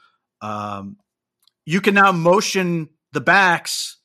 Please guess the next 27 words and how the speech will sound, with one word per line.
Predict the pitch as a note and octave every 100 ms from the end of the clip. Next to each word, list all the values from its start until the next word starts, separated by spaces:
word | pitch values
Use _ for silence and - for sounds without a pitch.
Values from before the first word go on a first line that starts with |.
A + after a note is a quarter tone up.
| _ _ _ _ _ E3
all | E3+ E3+
over | F#3 G#3+
the | F3
place | - D3 C3+ C3+ C3+ -
from | - - F3+
the | F#3
backfield | E3+ D#3+ - E3 D#3+
or | D3 C#3
to | A3 C4+
the |
backfield. | E3+ C#3 A#2+ C#3 B2 A#2 C3+ _ _ _ _ _ _ _ -
And | E3+ F3+ E3 _ -
again, | E3+ D3 A3+ F3
it's | C3+ D#3
another | D3 E3+ F3+
element | D3+ F3 E3+ D3+ D3+
that | A#2+
you | C#3
have | C#3 C#3+ -
to, | D3 B2 G2+
you | D3 C#3
have | C#3+ D3
to | D3+
account | - F3+ G#3+
for, | C#3+ B2+
because | C3+ C#3+ C#3
if, | C#3+